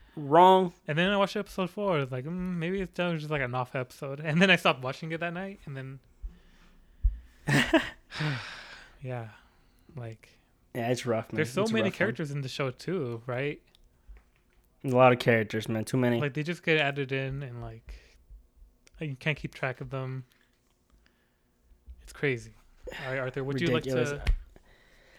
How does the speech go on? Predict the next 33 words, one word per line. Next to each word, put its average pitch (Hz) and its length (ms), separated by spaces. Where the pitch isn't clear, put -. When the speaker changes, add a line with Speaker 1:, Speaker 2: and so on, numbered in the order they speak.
Speaker 2:
okay, 151 200
g-, - 100
give 180 160
us 165 80
your, 175 160
give 156 140
us 151 100
your 156 120
review? 147 320
Speaker 1:
Uh, 151 40
I'll 156 80
give 160 160
you 160 100
my 143 140
fucking 135 360
sexy 131 360
score. 120 400
Okay, 120 520
God 170 200
of 160 100
High 147 160
School, 127 240
man. 120 500
I 185 640
enjoyed 143 680
the 127 80
first 127 300
three 170 160
episodes. 123 760
I 117 100
enjoyed 123 460
the 135 100
animation. 120 840